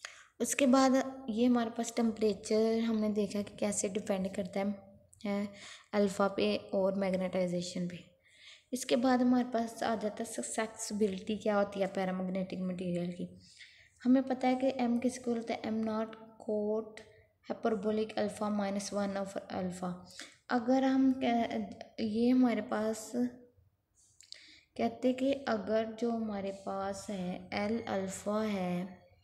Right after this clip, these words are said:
वो क्या होता है,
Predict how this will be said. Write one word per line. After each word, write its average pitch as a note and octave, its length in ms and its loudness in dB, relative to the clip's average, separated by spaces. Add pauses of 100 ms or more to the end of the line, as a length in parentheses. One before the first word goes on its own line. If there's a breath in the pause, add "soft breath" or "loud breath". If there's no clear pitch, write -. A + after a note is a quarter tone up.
(920 soft breath)
वो A#3 540 6 (1900)
क्या A#3+ 180 4
होता B3+ 440 4
है, B3 360 0